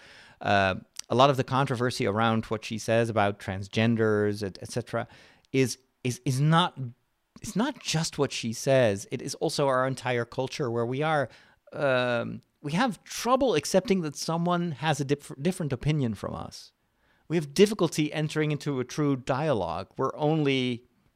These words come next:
fighting. And, um, and, and this is not just something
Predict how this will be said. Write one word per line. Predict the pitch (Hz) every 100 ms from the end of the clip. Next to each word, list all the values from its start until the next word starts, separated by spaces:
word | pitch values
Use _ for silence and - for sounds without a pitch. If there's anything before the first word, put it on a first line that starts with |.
| -
fighting. | - 160 160 - 80 - - - - - _
And, | - 131 127 120 123 - -
um, | 117 113 107 104 104 101 101 -
and, | -
and | 147 147 143
this | 160 -
is | 170
not | 160 151 123 113
just | - 131 120 -
something | - 113 120 113 107 104